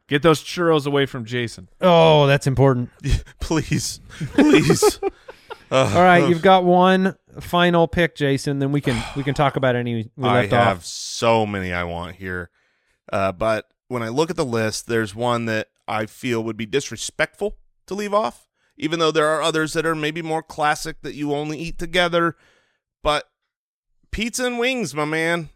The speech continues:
Speaker 3: I mean, if
Speaker 1: Oh, that's a great pick.
Speaker 3: pizza and
Speaker 2: Yeah,
Speaker 3: wings is
Speaker 2: that's a
Speaker 3: just
Speaker 2: good
Speaker 3: a
Speaker 2: one.
Speaker 3: good time. You're, you're watching
Speaker 1: That's a great
Speaker 3: football.
Speaker 1: pick.
Speaker 3: You're having a
Speaker 2: You
Speaker 3: party.
Speaker 2: see, you've got a pizza over here, and then you got some wings <laughs> right
Speaker 3: Oh,
Speaker 2: next to it.
Speaker 3: yeah. So good.
Speaker 1: That is a tremendous last pick.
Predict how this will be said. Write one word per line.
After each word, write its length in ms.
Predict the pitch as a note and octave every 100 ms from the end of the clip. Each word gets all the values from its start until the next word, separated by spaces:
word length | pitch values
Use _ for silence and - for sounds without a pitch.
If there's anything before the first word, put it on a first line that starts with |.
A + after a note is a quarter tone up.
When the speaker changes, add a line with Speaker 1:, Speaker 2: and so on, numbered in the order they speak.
| -
Speaker 3:
I 80 | D#3
mean, 240 | E3+ E3
if 40 |
Speaker 1:
Oh, 440 | B2 B2+ B2+ B2+ B2+
that's 280 | C#3+ D3 A#2
a 40 |
great 420 | G2 A#2 A2+ G#2+
pick. 140 | A2 G2
Speaker 3:
pizza 320 | D4 - F3+
and 80 | D4
Speaker 2:
Yeah, 100 | C#4
Speaker 3:
wings 200 | A#3+ E3+
is 60 |
Speaker 2:
that's 120 | D3+ -
a 40 |
Speaker 3:
just 120 | D#3+
Speaker 2:
good 80 | D4+
Speaker 3:
a 40 |
Speaker 2:
one. 100 | E3+ A2+
Speaker 3:
good 220 | B2 -
time. 580 | - B2 G#3+ G3 A2 C3+
You're, 160 | G3
you're 280 | E3 D3+ G3+
watching 300 | D#3 F#3 B2
Speaker 1:
That's 160 | A#2+ A#2
a 40 |
great 280 | G#2 A3 A#2+
Speaker 3:
football. 240 | G#3 F#3 F#3
Speaker 1:
pick. 80 |
Speaker 3:
You're 100 | E3+
having 240 | D#3 E3 C3
a 60 |
Speaker 2:
You 40 | -
Speaker 3:
party. 380 | - G#3+ G3+ C#4+
Speaker 2:
see, 60 |
you've 180 | A3+ F3+
got 180 | A#3 G#3+
a 80 | D#3
pizza 440 | - D4+ - G#3+
over 240 | F#3+ D3+
here, 180 | B3+ C4+
and 140 | G3+ G3
then 80 |
you 60 | G3+
got 200 | A3 -
some 200 | F#3+ E3
wings 540 | C4 F#4+ D#3+ D3 -
<laughs> 40 | A3
right 160 | A#3
Speaker 3:
Oh, 60 | G3+
Speaker 2:
next 300 | G3 E3+ F3
to 160 | G3+ D3
it. 120 | A#2+
Speaker 3:
yeah. 280 | E3+ A#2+ E2 - _ - -
So 640 | - - - F#3+ G3 G3
good. 460 | D#3 D#3 C3+ G#2 F2
Speaker 1:
That 280 | C3 C#3+ D#3+
is 180 | D3 A#2+
a 60 |
tremendous 560 | G#2+ C3 B2+ A#2+ A2+ -
last 280 | G#2+ G2 -
pick. 220 | F#2+ F2+